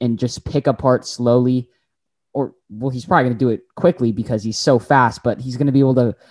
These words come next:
pick apart that weak Tennessee defense. You saw what happened to Tennessee versus the Green Bay Packers. I mean, they just ran all over Tennessee. A J Dillon, the Packers rookie, had, like, a hundred and twenty something yards with two touchdowns,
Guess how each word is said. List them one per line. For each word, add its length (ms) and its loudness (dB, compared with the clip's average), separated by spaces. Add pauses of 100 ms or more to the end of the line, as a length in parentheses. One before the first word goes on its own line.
(200)
pick 140 2
apart 360 2
that 180 4
weak 240 2
Tennessee 380 -2
defense. 520 -4 (280)
You 100 -4
saw 240 4
what 140 6
happened 500 0 (240)
to 80 -2
Tennessee 420 0
versus 320 -2
the 60 -4
Green 200 0
Bay 120 4
Packers. 540 -2
I 120 -4
mean, 260 -2 (280)
they 100 8
just 200 4
ran 240 6
all 320 8
over 280 6
Tennessee. 540 -4
A 120 4
J 180 2
Dillon, 500 2 (500)
the 80 0
Packers 480 2
rookie, 360 0
had, 320 -2
like, 200 -2
a 60 0
hundred 300 2
and 80 -2
twenty 240 0
something 360 -2
yards 320 0
with 120 -6
two 180 0
touchdowns, 680 -4